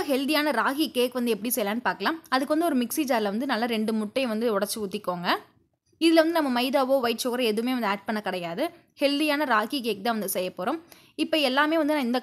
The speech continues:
கப்பில் தான் வந்து மெஷர் பண்ண போறேன். நீங்க ஒரு கப் எடுத்துட்டு அதுலயே வந்து எல்லாமே வந்து மெஷர் பண்ணிக்கோங்க. நான் இந்த கப்பில் தான் ராகி மாவு ஒரு கப் எடுத்திருக்கேன் அப்படிங்கனால ஒரு முக்கா கப் கிட்ட நாட்டு சக்கரை வந்து எடுத்திருக்கேன்.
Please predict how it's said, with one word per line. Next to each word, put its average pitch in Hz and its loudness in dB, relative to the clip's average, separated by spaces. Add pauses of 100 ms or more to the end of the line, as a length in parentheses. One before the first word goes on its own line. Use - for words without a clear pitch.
கப்பில் 254 0
தான் 262 0
வந்து 240 0
மெஷர் 214 -4
பண்ண 196 -2
போறேன். 285 -2
நீங்க 240 2 (120)
ஒரு 240 -2
கப் 277 2
எடுத்துட்டு 247 2
அதுலயே 233 0
வந்து 240 0
எல்லாமே 220 0
வந்து 220 -2
மெஷர் 208 -6
பண்ணிக்கோங்க. 180 -4 (580)
நான் 320 4
இந்த 294 2
கப்பில் 302 2
தான் 285 4
ராகி 254 2
மாவு 277 2
ஒரு 220 -4
கப் 233 -4
எடுத்திருக்கேன் 214 -4
அப்படிங்கனால 190 -4
ஒரு 220 -2
முக்கா 226 2 (120)
கப் 240 -4
கிட்ட 247 -2
நாட்டு 214 -2
சக்கரை 202 -2
வந்து 208 0
எடுத்திருக்கேன். 196 -4